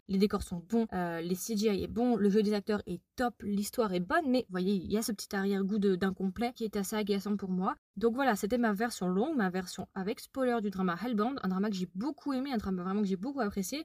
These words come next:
N'hésitez pas à me donner vos retours, du coup, est-ce que vous avez aimé Hellbound, qu'est-ce que vous en avez pensé, est-ce que vous aussi vous trouvez que c'est trop court ? Et puis aussi, n'hésitez pas à répondre au petit sondage que je vous ai mis en bas, justement, est-ce que, qu'est-ce que vous pensez ? Est-ce que vous préférez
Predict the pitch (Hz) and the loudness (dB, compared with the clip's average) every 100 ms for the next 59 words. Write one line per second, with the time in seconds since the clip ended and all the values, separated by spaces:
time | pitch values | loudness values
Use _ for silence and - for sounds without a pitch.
0 | - 247 269 285 294 262 254 247 247 247 | -4 -4 -2 -2 0 0 0 0 0 -2
1 | 262 202 202 233 - 208 202 190 190 180 | -4 -4 0 -2 -2 0 2 2 2 0
2 | 170 175 190 233 233 202 185 202 185 175 | -2 -2 0 0 0 -2 -2 -2 0 -2
3 | 165 185 226 269 - 202 180 254 247 - | -4 -6 -4 -4 -4 -4 -4 -4 -6 -4
4 | 240 202 208 254 - - - 240 - 277 | -6 -4 -4 -6 -6 -8 -4 -4 -4 -4
5 | 311 196 214 240 226 262 233 208 220 240 | -4 -2 -4 -2 -2 0 0 2 2 2
6 | 226 226 254 240 196 - 240 226 226 - | 0 -2 -2 -2 -2 -4 -4 0 0 -2
7 | 202 208 190 190 185 - 202 202 247 202 | -8 -4 -2 0 -2 -2 0 0 -2 -6
8 | 196 208 196 - 185 175 214 - 202 196 | -4 -4 -4 -6 -6 -6 -8 -6 -6 -4
9 | 196 247 226 202 190 202 - 208 196 190 | -4 -4 -8 -6 -6 -6 -4 -2 0 -2